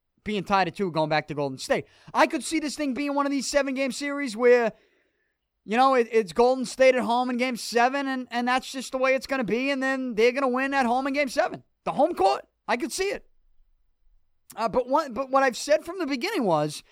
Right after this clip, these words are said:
you know, the people that are looking at this thing going, "LeBron's got no shot,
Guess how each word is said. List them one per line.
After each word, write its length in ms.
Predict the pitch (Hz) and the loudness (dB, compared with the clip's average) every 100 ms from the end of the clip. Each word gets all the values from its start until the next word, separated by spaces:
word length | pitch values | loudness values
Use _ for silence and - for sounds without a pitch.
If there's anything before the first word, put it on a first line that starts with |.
| _ _ _ | _ _ _
you 100 | - | -4
know, 120 | 269 | -2
the 100 | 233 | -2
people 380 | 220 - 311 320 | -4 -4 -6 0
that 140 | 302 262 | 0 0
are 60 | |
looking 240 | 226 302 330 | 0 -2 -2
at 120 | 254 | -6
this 160 | 208 | -8
thing 200 | - 233 | -8 -8
going, 280 | 196 190 180 | 0 0 0
"LeBron's 420 | 170 147 202 226 | -4 -2 -2 -2
got 160 | 180 185 | -2 -4
no 140 | 165 | -4
shot, 560 | 143 - 269 302 269 247 | -8 -6 4 8 8 4